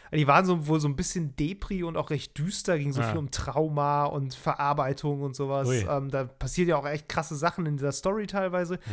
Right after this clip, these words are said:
Speaker 1: Und jetzt haben sie sich davon aber irgendwie so ziemlich entkoppelt und machen einfach sowas, ähm, du jagst jetzt so einer, ähm, so einem,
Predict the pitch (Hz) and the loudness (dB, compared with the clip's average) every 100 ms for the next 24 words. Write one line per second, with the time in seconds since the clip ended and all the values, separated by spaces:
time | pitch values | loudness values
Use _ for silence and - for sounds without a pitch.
0 | 98 101 - - 143 185 214 196 190 180 | -8 -10 -8 2 8 10 10 6 6 6
1 | - 180 170 170 156 147 151 180 180 180 | 6 8 8 6 6 2 0 2 2 0
2 | 151 - 170 170 147 143 147 156 147 151 | -2 2 2 2 2 2 2 0 0 0
3 | - 143 143 - - - - - _ - | 0 2 2 0 -6 -20 -20 -20 _ 0
4 | 160 143 139 139 143 - - 160 143 139 | 4 4 2 -2 -6 -12 -18 -8 -4 -4
5 | 131 139 156 - 170 147 156 143 139 135 | 2 4 4 0 -2 -2 -2 0 0 0
6 | 131 139 - - 131 123 123 127 170 - | -2 -6 -8 -6 -4 -4 -8 -12 -16 -20
7 | 123 120 - 120 120 120 117 | -14 -8 -6 -6 -8 -8 -10